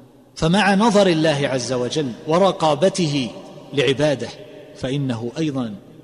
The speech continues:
جعل الكرام الكاتبين الحافظين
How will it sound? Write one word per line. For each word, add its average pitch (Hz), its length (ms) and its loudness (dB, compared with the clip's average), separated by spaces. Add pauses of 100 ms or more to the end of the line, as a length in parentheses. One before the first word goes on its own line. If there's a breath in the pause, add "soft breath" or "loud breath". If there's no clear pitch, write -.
(100)
جعل 131 300 0
الكرام 123 580 -6
الكاتبين 110 680 -10 (540)
الحافظين 143 880 -2